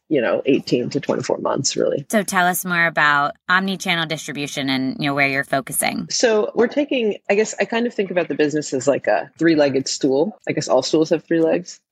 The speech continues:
Speaker 1: No, some have four, I suppose. Ours has three for the purpose of this exercise. Um, <laughs> and we have a very,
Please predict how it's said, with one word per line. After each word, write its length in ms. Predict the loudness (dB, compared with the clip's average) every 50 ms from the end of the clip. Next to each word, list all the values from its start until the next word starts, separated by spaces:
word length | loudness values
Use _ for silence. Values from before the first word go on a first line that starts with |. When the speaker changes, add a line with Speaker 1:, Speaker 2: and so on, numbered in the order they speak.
| _ _ -12
Speaker 1:
No, 100 | -12 -10
some 260 | -6 -2 0 0 0 0
have 120 | -4 -6
four, 240 | -6 -6 -6 -6 -6
I 60 | -6
suppose. 440 | -8 -10 -12 -12 -14 -14 -14 -6 0 2
Ours 200 | 4 4 4 2
has 220 | 0 -2 -2 -4
three 300 | -6 -6 -6 -6 -8 -10
for 160 | -8 -4 -2
the 80 | -2 0
purpose 380 | 0 0 0 0 -2 0 2
of 120 | 2 2 4
this 200 | 2 2 2 0
exercise. 920 | -4 -4 -4 -8 -8 -4 -4 -4 -4 -4 -6 -6 -6 -8 -12 -12 -8 -2 2
Um, 360 | 2 4 4 2 0 -2 -4 -8 -8 _
<laughs> 1080 | 0 0 0 0 -2 -2 0 -2 0 0 -2 -4 -4 -4 -8 -14 -12 -12 -12 -12 _ -2
and 540 | 0 2 2 2 2 2 0 0 0 -2 -4 -6 -8 -16 -6 -2
we 100 | 2 2
have 140 | 2 2 2
a 60 | 0
very, 520 | 2 2 4 4 4 4 2 2 0 -4